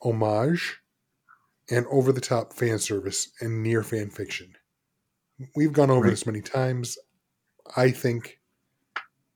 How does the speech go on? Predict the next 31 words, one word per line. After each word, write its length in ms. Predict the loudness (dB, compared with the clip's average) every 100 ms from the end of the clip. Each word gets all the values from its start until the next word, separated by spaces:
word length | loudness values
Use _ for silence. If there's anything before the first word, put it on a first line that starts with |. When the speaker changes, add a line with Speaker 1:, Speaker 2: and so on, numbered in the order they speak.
| _
Speaker 1:
the 240 | -12 -6 2
Abrams 300 | 4 4 0
movies 520 | -2 -2 -2 -4 -6 -10
and 160 | -10
whatnot 400 | -12 -12 -12 -12
are 220 | -14 -18 -20 _ _ _
too, 340 | -6 0 0 -2 -10 -18 -20 -16
too, 260 | 0 2 2
too 200 | 0 -2
close 400 | 4 4 4 -2
to 340 | -4 -4 -6 -12 _ _ _ _ _ _ _ -20 _ _ _ _ _
fan 240 | 0 0
fiction 380 | 0 -4 -4 -8
and 200 | -8 -10
fan 340 | -6 -4 -4 -6
service 640 | -8 -10 -12 -14 -14 -16 _ _ _ _ _ _ _ _
on 160 | -6 -6
the, 140 | -6 -12 _ _
on 120 | -8
the 80 | -6
bad 320 | -4 -4 -4
end. 240 | -8 -16 -20 _ _ _ -10
Speaker 2:
Mm-hmm. 240 | -4 -4 -4 -2
Speaker 1:
I 40 |
won't 200 | 2 2 2
get 80 |
into 220 | -2 -2 -4
all 140 | -6
that 180 | -8 -10
now, 240 | -10 -10
but 120 | -12